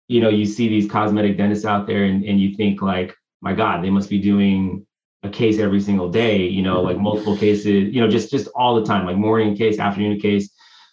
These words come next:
But that is not how it works. You know, you, you, um, uh, a lot of these cosmetic dentists, you know, they're doing, um, you know, a, a, a couple cases a month,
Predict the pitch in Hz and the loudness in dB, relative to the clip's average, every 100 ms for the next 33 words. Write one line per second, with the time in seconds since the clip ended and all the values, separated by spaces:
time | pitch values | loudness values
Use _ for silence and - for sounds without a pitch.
0 | _ 120 104 123 131 117 117 117 113 104 | _ -2 0 2 0 2 2 2 0 0
1 | 98 113 98 - - 107 101 101 104 101 | 0 0 -2 -4 -2 0 2 4 2 2
2 | 101 101 104 104 101 95 92 92 101 101 | 0 2 4 4 4 2 0 -2 -4 -6
3 | _ - - 110 98 101 107 110 104 101 | _ -20 -12 -4 -2 0 2 2 2 0
4 | - 107 107 95 92 101 - 113 107 104 | 0 -2 0 0 0 0 -2 -4 -2 0
5 | 101 104 110 110 107 101 95 95 - _ | 2 2 2 2 4 4 2 0 -6 _
6 | _ _ 104 101 98 95 90 95 90 - | _ _ -2 2 2 0 -2 -4 -6 -12
7 | - _ _ - 101 98 95 95 98 - | -18 _ _ -10 -4 -2 -2 -2 -6 -6
8 | 98 95 - _ _ 123 - 131 110 107 | -6 -6 -6 _ _ -14 -4 -4 -2 0
9 | 113 107 95 90 95 117 - - | 0 0 -2 0 2 2 -2 -8